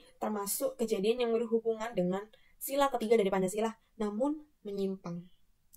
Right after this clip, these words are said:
Selanjutnya, contoh yang kedua, ini merupakan, eh, perilaku atau identitas kepribadian bangsa Indonesia yang sudah dikenal dunia, yakni orang Indonesia tuh ramah,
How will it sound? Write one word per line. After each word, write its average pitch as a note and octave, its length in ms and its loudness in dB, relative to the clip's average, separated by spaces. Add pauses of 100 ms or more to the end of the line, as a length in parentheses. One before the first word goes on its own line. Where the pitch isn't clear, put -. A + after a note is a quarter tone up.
(760)
Selanjutnya, D4 400 0
contoh C4 320 2
yang C4 160 -2
kedua, F#3+ 560 4 (720)
ini C4 240 -2
merupakan, G3+ 340 -2 (260)
eh, F3+ 480 -2 (120)
perilaku A3+ 640 0 (800)
atau G#3+ 160 -6
identitas G#3 580 -4 (220)
kepribadian G3 400 2
bangsa G3 240 0
Indonesia G3 240 0
yang C4+ 100 -8
sudah A3+ 160 4
dikenal G#3+ 240 -2
dunia, G#3 380 0 (340)
yakni A#3+ 300 -2
orang A3 180 -2
Indonesia G#3 400 -4
tuh C4+ 220 -6
ramah, G#3+ 500 -2